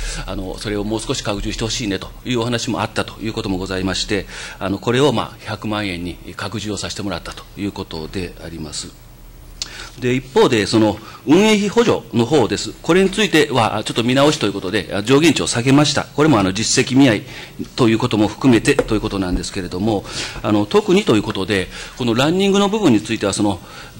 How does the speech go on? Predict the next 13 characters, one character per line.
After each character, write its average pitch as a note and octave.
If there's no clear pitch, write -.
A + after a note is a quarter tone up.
前 F3+
半 G3+
か G3+
ら、 G3+
ま F3
あ、 G#2
開 C#3+
業 D3+
さ D#3
れ B2+
た G2
方 G2+
と、 F#2